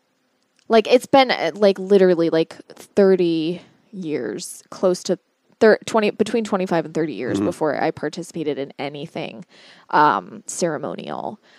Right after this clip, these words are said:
Speaker 1: which is, makes me really sad to think about. But, um, I was probably, like, ten the last time I started learning, like,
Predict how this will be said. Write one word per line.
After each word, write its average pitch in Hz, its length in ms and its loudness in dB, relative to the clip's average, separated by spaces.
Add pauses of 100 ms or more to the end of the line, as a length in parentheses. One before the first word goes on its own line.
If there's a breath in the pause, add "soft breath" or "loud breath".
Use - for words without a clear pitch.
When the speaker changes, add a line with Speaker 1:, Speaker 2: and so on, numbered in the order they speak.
(200 soft breath)
Speaker 1:
which 190 220 -2
is, 180 120 -6 (120)
makes 190 220 -4
me 175 60 -4
really 135 220 -4
sad 156 300 0
to 190 40 -8
think 170 200 -8
about. 104 320 -4
But, 120 240 0 (540 soft breath)
um, 190 520 0 (300)
I 208 140 6
was 202 120 6
probably, 185 380 0
like, 156 220 -2
ten 190 800 -8
the 196 100 -6
last 180 300 -2
time 180 280 -6
I 170 340 -2 (460 soft breath)
started 180 420 2
learning, 165 400 -4
like, 127 180 -10